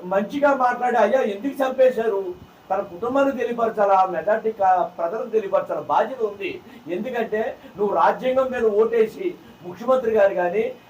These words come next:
ఏ మన ఎమ్మెల్యేలు గారు కానీ, మన ఉప, ఉప ముఖ్యమంత్రి గారు కానీ, మధ్య ప-, మండలం పాలకవర్గం రాజ్యాంగం మీద వచ్చేసి నాకు పౌరులందరూ సమానం అన్నావు. ఎక్కడ చూస్తున్నారండి మీరు?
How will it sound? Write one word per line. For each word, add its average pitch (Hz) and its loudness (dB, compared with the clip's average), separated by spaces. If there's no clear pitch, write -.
ఏ 180 -4
మన 180 0
ఎమ్మెల్యేలు 202 4
గారు 202 4
కానీ, 202 -2
మన 185 2
ఉప, 196 -2
ఉప 175 0
ముఖ్యమంత్రి 226 -2
గారు 190 2
కానీ, 180 0
మధ్య 175 -4
ప-, 180 -2
మండలం 196 0
పాలకవర్గం 254 4
రాజ్యాంగం 262 2
మీద 254 4
వచ్చేసి 226 0
నాకు 254 4
పౌరులందరూ 247 4
సమానం 220 2
అన్నావు. 202 0
ఎక్కడ 180 -4
చూస్తున్నారండి 180 -6
మీరు? 175 -10